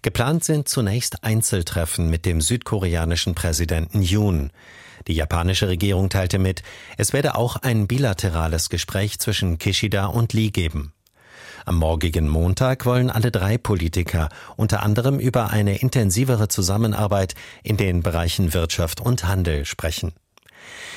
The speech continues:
Seit ihrem ersten eigenständigen Dreiergipfel im Jahr zweitausendacht wollten die drei asiatischen Länder jedes Jahr ein solches Treffen abhalten.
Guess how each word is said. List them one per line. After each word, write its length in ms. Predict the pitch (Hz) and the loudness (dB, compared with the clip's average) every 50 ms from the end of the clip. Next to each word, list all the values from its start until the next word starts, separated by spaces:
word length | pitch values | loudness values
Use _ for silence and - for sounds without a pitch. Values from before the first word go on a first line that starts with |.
| - - - | -16 -8 -4
Seit 160 | - 120 - | -2 -2 0
ihrem 280 | - 131 113 117 104 - | 0 0 2 2 2 2
ersten 400 | - 151 147 - - - 104 90 | 0 0 2 0 0 0 0 -2
eigenständigen 720 | 87 98 104 104 110 101 - - 110 101 95 101 - 92 87 | 0 -2 0 0 0 0 0 0 0 0 0 0 0 0 0
Dreiergipfel 800 | 95 87 87 92 98 101 98 113 104 - - - 123 117 113 - | 0 0 2 2 2 2 0 0 -2 0 0 0 2 2 0 0
im 160 | - 110 98 | 0 0 2
Jahr 320 | 90 101 95 92 92 92 | 2 2 2 2 0 -2
zweitausendacht 960 | - - 95 92 85 - 92 85 80 87 82 78 - - 104 110 101 - - - - - - - - - - | 0 0 -2 -2 0 0 0 0 2 0 0 0 0 0 -2 -2 -2 -4 -10 -14 -18 -18 -20 -20 -20 -20 -2
wollten 300 | - 107 104 - 107 101 | -2 -2 0 0 0 0
die 100 | 98 101 | 0 0
drei 320 | - 95 92 95 101 98 95 | 0 0 0 2 0 0 0
asiatischen 720 | 98 98 85 92 90 87 92 - - 95 - - 95 90 | -2 0 0 0 2 0 0 0 0 -2 -2 0 -2 0
Länder 360 | 85 90 87 87 90 90 85 | 0 2 0 2 0 2 2
jedes 520 | 82 80 82 113 120 - 95 82 - - - | 0 2 2 0 2 2 0 0 0 -2 -2
Jahr 340 | 87 80 76 73 73 73 - | -2 -2 0 -2 -2 -2 0
ein 140 | 87 82 | 0 0
solches 380 | 78 82 80 78 - - 82 - | 0 0 -2 0 0 -2 -2 -2
Treffen 340 | - - 90 87 - - 85 | -2 -2 -2 -2 0 -2 -2
abhalten. 560 | 80 85 - 85 87 85 82 - 90 82 | -2 0 0 0 0 0 -2 -2 -2 -4